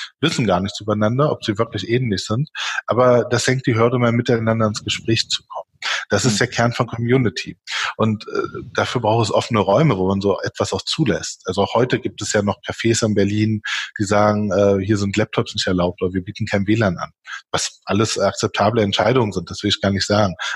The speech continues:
Speaker 1: Aber da wird keine Community entstehen. Da wird, äh, auch kein Coworking raus erwachsen. Und wenn man sich das Coworking Space dann als Ort anschaut und wie es sein Geschäftsmodell definiert, dann sieht man halt sehr große Unterschiede zu Anbietern, die sich Coworking zwar nennen,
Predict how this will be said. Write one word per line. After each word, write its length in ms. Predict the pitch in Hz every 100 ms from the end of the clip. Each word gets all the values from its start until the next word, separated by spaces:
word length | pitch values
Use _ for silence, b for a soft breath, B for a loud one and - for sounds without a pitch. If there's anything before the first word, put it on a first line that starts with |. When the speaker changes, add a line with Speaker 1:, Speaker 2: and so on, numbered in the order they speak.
| -
Speaker 1:
Aber 160 | - 101
da 160 | 104
wird 160 | 113 -
keine 180 | 110 113
Community 540 | 110 107 123 - 170
entstehen. 440 | - - - - -
Da 120 | 87
wird, 180 | 95 -
äh, 40 |
auch 340 | 95 92 - -
kein 140 | - 107
Coworking 540 | - 127 120 - 107
raus 220 | 95 95
erwachsen. 480 | 98 87 - - - - _ B B B B B
Und 400 | 107 113 117 - -
wenn 160 | 113
man 100 | 131
sich 140 | 131 -
das 200 | 113 -
Coworking 540 | - 180 180 - 123
Space 400 | - - 101 95
dann 160 | - 101
als 240 | 101 -
Ort 180 | 127 -
anschaut 520 | 101 98 - 95 98
und 180 | 101 98
wie 80 | 113
es 120 | 113
sein 160 | 110 101
Geschäftsmodell 880 | 98 147 151 - - 104 90 90 87
definiert, 680 | 90 - 98 113 123 82 - - B B -
dann 140 | 104
sieht 180 | 104 156
man 160 | 160 127
halt 180 | 127 -
sehr 240 | 101 131
große 360 | - 180 160 165
Unterschiede 680 | 151 - 135 - 143 135
zu 180 | - -
Anbietern, 600 | 117 135 139 139 131 123
die 140 | 120 117
sich 280 | 117 - -
Coworking 640 | - 156 104 101 113 113
zwar 200 | - 98
nennen, 400 | 95 110 180 220